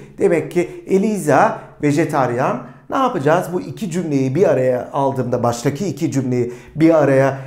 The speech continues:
getirdiğimde Elisa mag weder Eier noch Fleisch. Yani Elisa ne yumurta seviyor ne de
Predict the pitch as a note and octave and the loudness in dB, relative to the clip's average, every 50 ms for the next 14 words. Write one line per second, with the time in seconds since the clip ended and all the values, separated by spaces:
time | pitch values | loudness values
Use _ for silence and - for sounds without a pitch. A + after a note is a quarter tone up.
0 | - - - C#3 D#3+ D#3 D3 D#3 C3+ B2 - C3 B2 A#2+ A#2 A#2+ B2 C#3 E3+ A3 | -14 -4 0 0 2 2 0 -2 -4 -2 -2 -2 -4 -2 -4 -2 2 2 2 2
1 | A3+ - - - - - _ - G#3 A3 A#3 B3+ B3+ C4+ B3+ F#3 F#3+ F3+ F3 E3 | 0 -4 -12 -16 -20 -20 _ -4 -2 0 2 2 2 2 2 2 4 4 4 2
2 | D#3 D3+ D3 C#3+ C3+ - - - - - - - D3 F#3 G#3 G3 - D3 C3 A#2+ | 2 2 2 2 2 0 -4 -8 -14 -16 -8 0 2 2 4 4 4 4 2 2
3 | - - - F#3 A3 A#3 G#3 F3+ G3 A3 A#3+ - - - - - _ _ D3 D3+ | 0 0 0 2 4 4 4 2 2 0 -2 -4 -10 -16 -20 -20 _ _ -6 -2
4 | D3+ F3 G3+ G3+ - - - - - - - - - D3 C3 C3+ D3 F3 G#3+ A#3 | -2 -2 -2 -4 -8 -14 -18 -20 -20 -20 -18 -8 -4 -2 -2 0 0 0 -2 -2
5 | - - - - - _ - A#3+ B3 A#3+ G3 D3 D3 E3 E3+ - - - - - | -4 -12 -16 -20 -20 _ -2 0 0 0 0 0 0 -2 -2 -4 -8 -12 -6 -4
6 | G#3+ A3+ C4+ C4+ C4 C4 A3+ E3 E3+ E3 E3+ E3 E3 - - - - D3 D3+ F3+ | -2 0 0 2 2 0 0 0 2 2 2 0 -2 -10 -16 -12 -6 -2 0 2
7 | G#3 G3 - D3 - - - C#3 C3+ B2+ C3 D3 F3 - - B3 A#3+ B3 B3+ B3+ | 2 2 0 -2 -8 -12 -6 -4 -2 0 0 0 -2 -2 -2 -2 -2 -2 -2 -6
8 | B3+ - - - - _ _ - - - B3+ A#3+ A3 A#3 A3+ A3+ A3+ A#3 A#3+ A#3 | -8 -16 -20 -20 -20 _ _ -12 -4 -2 -2 -2 0 2 4 4 4 2 0 -4
9 | - - - - - _ _ - E3+ F3+ G#3 C4 C#4+ C4+ - F3 E3+ F#3+ A3 G3 | -8 -14 -20 -20 -20 _ _ -8 -4 2 4 4 4 4 4 4 4 2 2 0
10 | - | -6